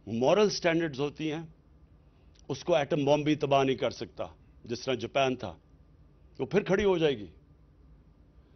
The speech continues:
तो आपको एटम बॉम्ब मारने की जरूरत ही नहीं पड़ती उस माशरे की जिसकी मोरालिटी खत्म हो जाती है। जब हम करप्शन को बुरा नहीं समझते,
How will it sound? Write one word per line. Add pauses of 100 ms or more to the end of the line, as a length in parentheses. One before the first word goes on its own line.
(120)
तो
आपको
एटम
बॉम्ब
मारने
की
जरूरत
ही
नहीं
पड़ती
उस
माशरे
की
जिसकी
मोरालिटी
खत्म
हो
जाती
है। (840)
जब
हम
करप्शन
को
बुरा
नहीं
समझते,